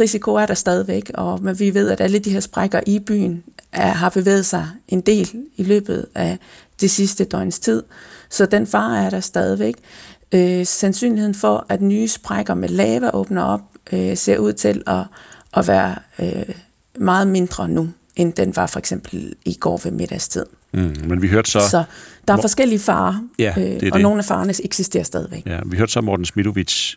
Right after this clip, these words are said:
Speaker 2: øh, sige, at han, øh, hans hus er brændt. Han har helt
Speaker 1: Ja.
Speaker 2: opgivet at komme tilbage. Øh,
Speaker 1: Ja.
Speaker 2: er det sådan, at, at byen på sigt, måske ikke lige nu,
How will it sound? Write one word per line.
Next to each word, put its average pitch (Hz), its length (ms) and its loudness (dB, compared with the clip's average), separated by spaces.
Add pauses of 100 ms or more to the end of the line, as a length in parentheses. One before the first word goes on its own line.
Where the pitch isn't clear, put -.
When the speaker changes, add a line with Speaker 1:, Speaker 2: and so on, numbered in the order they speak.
Speaker 2:
øh, 90 140 -6
sige, 95 340 2
at 78 60 -2
han, 90 300 2
øh, 76 220 0
hans 101 160 0
hus - 180 -8
er - 40 -8
brændt. 110 420 -4 (360)
Han - 120 -2
har 92 60 2
helt 82 160 0
Speaker 1:
Ja. - 40 2
Speaker 2:
opgivet 110 340 2
at 82 80 -8
komme 76 200 -2
tilbage. 71 560 -2 (560)
Øh, 85 160 0
Speaker 1:
Ja. 87 120 0
Speaker 2:
er 92 120 2
det 156 160 4
sådan, 104 440 0 (200)
at, 87 280 -4
at 80 220 -4
byen 107 440 0 (360)
på 92 140 0
sigt, - 500 2
måske 82 240 0
ikke 92 160 2
lige 80 300 -2
nu, 95 300 2